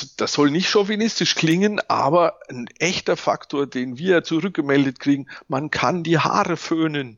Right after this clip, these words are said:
Das scheint wirklich eine ganz wichtige Funktion zu sein. <laughs> Und, äh, äh, in diese, in diesen, in diesem ganzen Umfeld,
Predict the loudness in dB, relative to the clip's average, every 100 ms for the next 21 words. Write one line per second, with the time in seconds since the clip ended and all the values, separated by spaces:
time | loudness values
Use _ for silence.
0 | _ -16 -16 -8 -2 0 2 0 0 4
1 | 4 4 -4 -2 -2 -2 -6 -12 -14 -10
2 | -10 -10 -12 -6 -4 0 0 0 -4 -2
3 | 2 2 0 -4 -10 -6 -8 -8 -12 -12
4 | -16 -10 -8 -8 -10 -8 -8 -10 -12 0
5 | 2 2 -4 -2 0 -2 -10 -18 -18 _
6 | -4 -2 -4 -10 _ _ -6 -6 -8 -8
7 | -6 -6 -10 _ -6 -6 -4 -6 -4 -4
8 | -6 -8 -4 -4 -2 -4 0 0 0 -2
9 | -8 -8 -10 -2 2 2 0 -8